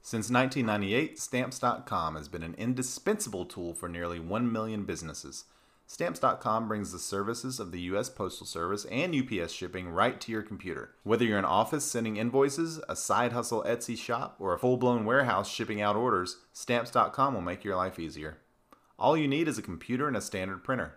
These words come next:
No special supplies or equipment. Within minutes, you're up and running, printing official postage for any letter, any package, anywhere you want to send. And you'll get exclusive discounts and postage on shipping from U P S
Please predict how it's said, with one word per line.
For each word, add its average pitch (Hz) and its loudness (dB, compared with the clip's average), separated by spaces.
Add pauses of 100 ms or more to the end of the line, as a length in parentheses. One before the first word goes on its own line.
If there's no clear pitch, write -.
No 98 4
special 127 0
supplies 120 0
or 143 4
equipment. 107 -2 (360)
Within 101 0
minutes, 156 2
you're 101 4
up 95 2
and 87 -4
running, 95 0 (100)
printing 101 -4
official 160 -4
postage 107 -2
for 95 -2
any 156 -2
letter, 95 2
any 139 -2
package, 95 -2
anywhere 120 0
you 90 -8
want 95 -4
to 107 -12
send. 156 -8 (200)
And 202 4
you'll 131 6
get 104 4
exclusive 120 -2
discounts 101 -2
and 104 -10
postage 123 -2
on 95 -2
shipping 98 -6
from 85 -8
U 82 -6
P 85 -6
S 92 -4